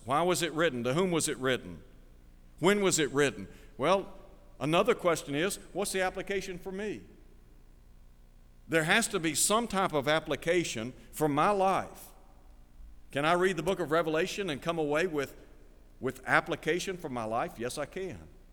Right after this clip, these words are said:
All I gotta do is read, for example, chapters two and three, the seven churches of Asia. And you have modern day application for every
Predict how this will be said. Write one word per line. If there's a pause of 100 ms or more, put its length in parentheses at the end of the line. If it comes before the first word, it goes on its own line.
(920)
All
I
gotta
do
is
read, (240)
for
example, (180)
chapters
two
and
three,
the
seven
churches
of
Asia. (960)
And
you
have
modern
day
application
for
every